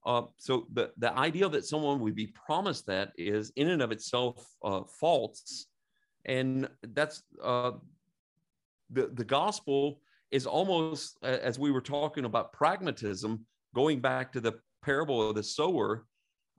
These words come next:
um, some of the seed fell on the wayside, i-,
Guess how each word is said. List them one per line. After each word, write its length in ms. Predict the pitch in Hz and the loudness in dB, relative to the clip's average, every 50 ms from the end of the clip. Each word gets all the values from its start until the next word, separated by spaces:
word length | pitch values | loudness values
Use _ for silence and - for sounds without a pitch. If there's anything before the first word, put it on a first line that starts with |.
| _ - | _ -2
um, 420 | 113 117 117 117 120 120 90 - - _ _ - - 123 120 120 - _ _ _ | 0 0 0 0 0 -4 -6 -8 -12 _ _ -18 -18 -18 -18 -20 -20 _ _ _
some 320 | - - - - 185 202 202 202 226 | -18 -6 -4 -4 -4 -4 -6 -6 -4
of 60 | 226 | 0
the 100 | 170 143 | 0 0
seed 420 | 123 - - 156 160 180 185 165 - | 0 0 0 0 0 0 -2 -6 -6
fell 260 | - - 151 143 147 | -2 2 2 2 4
on 180 | 147 143 131 127 | 2 2 2 2
the 160 | 117 113 107 | 2 2 0
wayside, 680 | 107 107 120 127 147 143 - - - 76 82 82 87 - - _ - | 2 2 2 2 2 0 -4 -6 -4 -4 -4 -4 -6 -8 -12 _ -6
i-, 140 | 98 104 | -4 -4